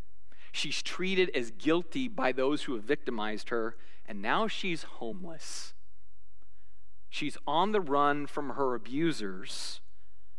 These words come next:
because she can't take it anymore, and she's pregnant. She's carrying a child, right? Happy Mother's Day so far, I know. So, homeless, husbandless, without aid, without advocate, on the run,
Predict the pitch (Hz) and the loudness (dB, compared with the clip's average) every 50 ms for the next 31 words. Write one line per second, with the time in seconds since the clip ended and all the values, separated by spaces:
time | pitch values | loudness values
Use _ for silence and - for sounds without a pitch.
0 | - - - - - 147 127 - 147 135 - - 160 170 160 - 180 180 - 131 | -2 -4 -4 -2 0 0 0 0 0 -2 -2 -2 -2 -2 -2 0 0 0 0 -2
1 | 120 110 107 104 104 107 113 123 131 117 - - 123 - - 190 175 143 120 110 | -2 -2 -2 -2 -2 -2 -2 -2 -2 -2 -4 -4 -4 -2 0 2 2 2 0 -2
2 | - - 127 113 - - 156 147 143 143 131 135 131 123 - - - - 160 156 | -4 -4 -4 -4 -2 -2 -2 -2 0 0 -2 -2 -2 -4 -4 -4 -2 -2 -2 0
3 | 123 120 120 117 - - - - - - - - - - - - - 147 185 202 | 0 0 0 -2 -2 -2 -4 -4 -4 -4 -4 -4 -4 -4 -4 -4 -2 -2 -2 -2
4 | - - - - - - - - - - - - - - - - - - - 160 | -2 -4 -4 -4 -4 -4 -4 -2 -2 -2 -2 -2 -2 -2 -2 -2 -2 -2 -2 -2
5 | 151 - 160 147 147 143 135 117 - - 120 98 - - 104 - - - 98 110 | -2 -2 -2 0 0 0 0 -2 -2 -2 -2 -2 -2 -2 -2 -2 -2 -2 -2 -2
6 | 113 113 107 90 - - - - - - - - 113 101 87 - - - - - | -2 -2 -2 -2 -4 -4 -4 -4 -4 -4 -4 -2 -2 -2 -2 -2 -4 -4 -4 -4
7 | - - - - - - - - - - - - - - - - - - - - | -2 -2 -2 -2 -2 -2 -2 -2 -2 -2 -2 -2 -2 -2 -2 -2 -2 -2 -2 -2
8 | - - - - - - - 143 139 127 113 104 101 - - - - - - - | -2 -2 -2 -2 -2 -2 0 0 0 0 0 0 -2 -2 -2 -2 -2 -2 -2 -2
9 | - - - - - - - - - - - - 143 143 131 120 - 110 98 87 | -2 -2 -4 -4 -4 -4 -4 -4 -4 -4 -2 2 2 2 2 0 -2 -2 -4 -4
10 | 92 95 92 - - - - - - - - - 113 117 - 117 120 123 120 117 | -4 -4 -4 -4 -4 -2 -2 -2 -2 -4 -4 -4 -4 -2 -2 0 0 0 0 0
11 | 110 101 98 95 95 92 - - - - - - 110 - 104 104 - - - 101 | 0 -2 -2 -2 -2 -2 -2 -4 -4 -4 -4 -4 -2 -2 -2 -2 -2 -2 -2 -2
12 | 95 90 - - - - 98 - - - - - - - - - - 120 135 156 | -4 -4 -4 -4 -4 -4 -4 -4 -4 -4 -4 -4 -4 -4 -4 -4 0 2 4 4
13 | 185 202 180 131 127 123 117 113 113 113 | 4 4 2 2 2 2 2 0 -2 -2